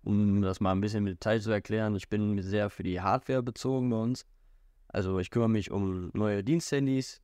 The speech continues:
die einzurichten und zu übergeben. Ich kümmere mich um den Aufbau von Arbeitsplätzen oder auch mal um einfache Problemlösungen, die halt hardwarebezogen sind. Das heißt, wenn mal ein Rechner nicht funktioniert oder so, dann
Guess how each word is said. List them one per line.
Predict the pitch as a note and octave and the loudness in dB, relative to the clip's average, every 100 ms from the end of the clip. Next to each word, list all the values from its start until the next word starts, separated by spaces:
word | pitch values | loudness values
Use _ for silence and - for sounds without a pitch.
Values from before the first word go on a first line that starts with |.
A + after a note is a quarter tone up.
| - | -8
die | A#2+ | -2
einzurichten | A#2+ C3 A#2 A#2+ - A#2 | 0 -2 -2 -2 -2 -4
und | A2+ | -2
zu | A#2 | 0
übergeben. | A2 G#2+ A2+ G#2+ | 0 0 0 0
Ich | G2+ | -2
kümmere | A2+ G#2 | 0 2
mich | G#2 G2+ | 2 0
um | |
den | G2 F2 | -2 0
Aufbau | F#2+ F#2+ - F2 F2+ | -2 -2 -4 -4 -6
von | - F#2 F2+ F2 - | -6 -4 -2 -2 -2
Arbeitsplätzen | - B2 A#2 - - A#2 - A2 G2+ - _ _ _ _ _ | 0 2 0 -2 -4 -4 -2 -2 -2 -6 _ _ _ _ _
oder | G#2 G2+ | 0 2
auch | F#2+ G2+ | 2 2
mal | A2 G#2 | 0 0
um | F#2 G2 | 0 0
einfache | G2 A2 G#2+ A2+ | -2 -4 -6 -4
Problemlösungen, | A2 G#2+ G#2+ A#2 A2+ A2 G#2 G#2+ G#2 | -4 -2 0 0 0 0 0 0 0
die | G2+ | 0
halt | G2 G2 G2 - - - _ | 0 -2 -4 -12 -20 -20 _
hardwarebezogen | - A2 G#2+ G2 F#2 F#2 F2 F2+ | 0 2 2 0 -2 -4 -2 -4
sind. | - F2 | -4 -6
Das | A#2+ - | -4 -2
heißt, | F2+ - | -2 -2
wenn | - G2+ | 0 2
mal | F#2+ F2+ | 2 0
ein | F2+ F#2 | -4 -4
Rechner | G2+ A2 | -2 0
nicht | G#2 - | 0 0
funktioniert | A2 - G#2+ G#2+ G#2+ G2+ | -4 0 0 2 0 -2
oder | F#2+ G2 F#2+ | -2 -2 -2
so, | |
dann | F#2+ F2+ | -2 -4